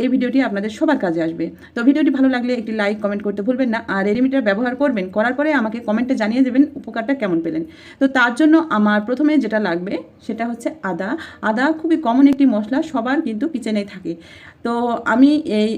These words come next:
আদা থেকে কিছুটা আদা কেটে নিব। আমার এতটা আদা কিন্তু লাগবে না, আমি শুধুমাত্র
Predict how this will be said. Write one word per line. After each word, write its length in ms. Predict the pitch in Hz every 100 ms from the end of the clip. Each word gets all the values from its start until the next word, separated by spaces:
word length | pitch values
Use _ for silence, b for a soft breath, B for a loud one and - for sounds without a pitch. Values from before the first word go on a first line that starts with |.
| -
আদা 140 | 202 269
থেকে 160 | 339 294 262
কিছুটা 260 | 240 247 220 190
আদা 140 | 196 202
কেটে 160 | 226 269
নিব। 120 | 233 254 294
আমার 140 | 294 202 202
এতটা 240 | 262 285 277
আদা 120 | 208 208
কিন্তু 160 | 214 277
লাগবে 200 | 220 160 170
না, 40 | 165 B B B
আমি 100 | 254 277
শুধুমাত্র 320 | 302 330